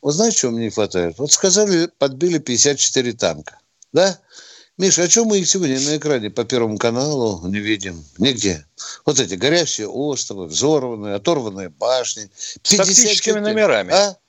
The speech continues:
Speaker 1: А?
Speaker 2: Тактическими
Speaker 1: Да, да,
Speaker 2: номерами.
Speaker 1: да.
Speaker 2: Всё,
Speaker 1: Почему
Speaker 2: покажите.
Speaker 1: мы это не видим? Это очень хорошо влияет на мозги.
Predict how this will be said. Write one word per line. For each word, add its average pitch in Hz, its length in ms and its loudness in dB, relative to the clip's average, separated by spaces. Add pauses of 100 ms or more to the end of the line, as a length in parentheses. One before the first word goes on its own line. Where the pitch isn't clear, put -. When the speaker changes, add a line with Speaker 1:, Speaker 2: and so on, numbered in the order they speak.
(120)
Speaker 1:
А? 165 180 4
Speaker 2:
Тактическими 190 420 -2
Speaker 1:
Да, 151 100 4
да, 202 120 -2
Speaker 2:
номерами. 139 460 2
Speaker 1:
да. - 40 -20 (260)
Speaker 2:
Всё, - 200 -2
Speaker 1:
Почему 190 180 4
Speaker 2:
покажите. 226 420 0
Speaker 1:
мы 220 60 0 (140)
это 190 260 -2
не 185 140 -4
видим? 139 260 0
Это 156 160 0
очень 233 400 4
хорошо 226 400 2
влияет 185 520 2
на 165 60 -2
мозги. 151 520 0